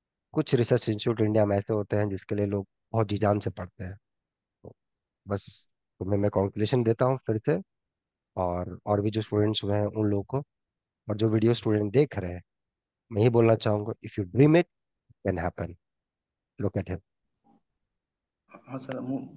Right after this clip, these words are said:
Speaker 2: मतलब dream नहीं छोड़ना चाहिए, क्योंकि म-, म-, मुझे personal feeling है, मैं, अ, तीन बार टीएफआर में मतलब written test दिया हूँ,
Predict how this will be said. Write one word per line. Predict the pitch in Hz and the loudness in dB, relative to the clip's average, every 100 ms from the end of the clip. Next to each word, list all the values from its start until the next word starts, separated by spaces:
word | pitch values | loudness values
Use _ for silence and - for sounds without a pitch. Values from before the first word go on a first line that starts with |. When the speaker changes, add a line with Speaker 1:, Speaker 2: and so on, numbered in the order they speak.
| _ _ _ 120 | _ _ _ -12
Speaker 2:
मतलब | 123 123 - _ _ _ | -8 -8 -10 _ _ _
dream | 131 156 | -6 -2
नहीं | 156 151 | -2 -2
छोड़ना | - 131 127 | -2 -4 -4
चाहिए, | 123 123 | -4 -6
क्योंकि | 143 147 135 | -6 -4 -6
म-, | - 127 117 | -4 -8 -8
म-, | - 123 127 127 127 | -12 -12 -12 -10 -8
मुझे | 131 147 | -6 -4
personal | 139 135 143 139 | -2 -2 -4 -6
feeling | 139 139 135 131 | -6 -10 -10 -6
है, | 135 | -6
मैं, | 135 135 - - - - | -4 -6 -10 -20 -20 -8
अ, | 120 | -8
तीन | - 160 160 | -4 -2 0
बार | 151 147 | 2 2
टीएफआर | - - 135 127 131 | 0 -4 -4 -2 -2
में | 127 127 127 123 - | -4 -6 -8 -8 -10
मतलब | 120 117 123 127 123 | -12 -10 -6 -6 -6
written | 120 123 127 | -8 -6 -6
test | 123 120 | -6 -8
दिया | 120 120 | -8 -10
हूँ, | 123 | -12